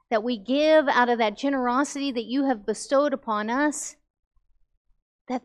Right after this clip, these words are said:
we might continue that work in new and significant and innovative ways.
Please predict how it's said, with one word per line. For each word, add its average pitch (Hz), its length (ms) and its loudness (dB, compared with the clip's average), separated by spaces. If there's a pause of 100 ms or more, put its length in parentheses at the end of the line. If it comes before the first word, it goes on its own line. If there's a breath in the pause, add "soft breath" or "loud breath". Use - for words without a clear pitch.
we 254 220 -2
might 269 340 -2
continue 262 760 -4
that 208 260 -2
work 185 360 -6
in 185 200 -10
new 240 400 0
and 185 180 -10
significant 208 760 -6
and 156 200 -10
innovative 175 580 -6
ways. - 560 -16